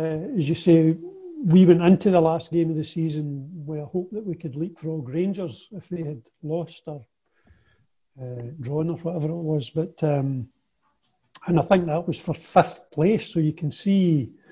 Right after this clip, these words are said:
imagine Rangers finishing fifth now, you know, or Celtic. It's just unthinkable. Um, but in those days, then the monetary, the difference with the money wasn't so great. So you, you know, there was a better chance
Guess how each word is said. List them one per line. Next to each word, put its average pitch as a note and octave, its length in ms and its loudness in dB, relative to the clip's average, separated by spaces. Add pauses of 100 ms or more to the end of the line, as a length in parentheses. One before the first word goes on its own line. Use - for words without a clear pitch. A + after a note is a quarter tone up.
(300)
imagine D#3 380 4
Rangers D#3 380 4
finishing D3+ 520 -6
fifth - 440 -14
now, C#3 140 -4
you F#3 220 -2
know, F3+ 280 -4
or E3 80 -12
Celtic. D#3 480 -8 (220)
It's - 100 -20
just E3+ 220 -6
unthinkable. E3+ 720 -6 (640)
Um, C3+ 560 -4 (640)
but F#3+ 120 -6
in E3 140 4
those F#3 280 6
days, E3 360 6
then D3 320 6
the C#3+ 560 2
monetary, D#3 800 0
the D3 120 -12
difference D#3+ 560 -6
with D3+ 140 -8
the C3+ 60 -10
money C#3+ 300 -8
wasn't C3 320 -12
so - 160 -18
great. D#3+ 480 -4
So D#3 220 -6
you, C#3+ 300 -8 (1000)
you E3+ 120 -10
know, D3+ 120 -8
there C#3+ 80 -10
was D3+ 200 -4
a D3+ 60 -6
better D#3 340 -10 (120)
chance D3 540 -10